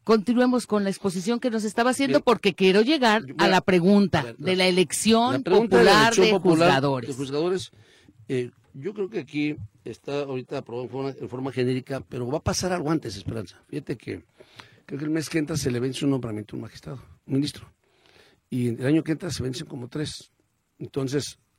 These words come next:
Speaker 2: vamos a ver cómo van a estab-, establecer la parte de las leyes secundarias y la parte de la liquidación, porque ahí se establece que la renovación extraordinaria sería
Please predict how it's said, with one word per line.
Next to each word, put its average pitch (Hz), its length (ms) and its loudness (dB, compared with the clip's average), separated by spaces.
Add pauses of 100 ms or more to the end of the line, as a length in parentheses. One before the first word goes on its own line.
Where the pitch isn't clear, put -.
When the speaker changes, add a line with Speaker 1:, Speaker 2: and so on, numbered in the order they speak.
(220)
Speaker 2:
vamos 151 300 0
a 156 60 4
ver 151 140 2
cómo 147 240 0
van 143 160 2
a - 20 2
estab-, 120 260 -4
establecer 113 400 -6
la 117 120 -6
parte 123 240 -8
de 110 60 -6
las 107 40 -6
leyes 120 120 -4
secundarias 107 600 -10
y 113 80 -10
la 107 120 -8
parte 123 320 -12
de 113 140 -6
la 98 200 -12 (320)
liquidación, 120 640 -4 (340)
porque 123 260 -6
ahí 156 40 0
se 175 100 -4
establece 151 500 -4
que 117 360 -8
la 117 140 -4
renovación 123 640 -4
extraordinaria 135 440 -4
sería 143 380 -6